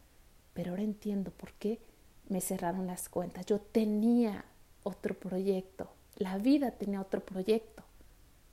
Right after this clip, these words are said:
para mí esperando. Y empecé con mis ventas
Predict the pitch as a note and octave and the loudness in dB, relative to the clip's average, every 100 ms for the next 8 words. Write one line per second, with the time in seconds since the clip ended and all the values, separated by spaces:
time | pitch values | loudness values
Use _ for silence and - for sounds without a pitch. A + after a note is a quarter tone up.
0 | - - F3 E3+ F3+ A3 C4 - F#3 - | -20 -10 -6 -4 0 0 -2 -8 -14 -14
1 | - F3+ E3+ F3 F#3 - - - - - | -10 -10 -8 -12 -12 -18 -20 -20 -20 -20
2 | - - - - - - - - - - | -20 -20 -20 -20 -20 -20 -20 -20 -20 -20
3 | - - - - - - - - - - | -20 -20 -20 -20 -20 -20 -20 -20 -20 -12
4 | - G3 F#3+ F3+ E3+ G3 F#3 - - F#3+ | -4 -2 -2 -4 -6 -4 -4 -4 -4 -2
5 | F#3 - F#3+ F#3 G3 G#3+ A#3 A3 F#3 | -4 -4 -4 -4 -4 -2 -2 -2 -6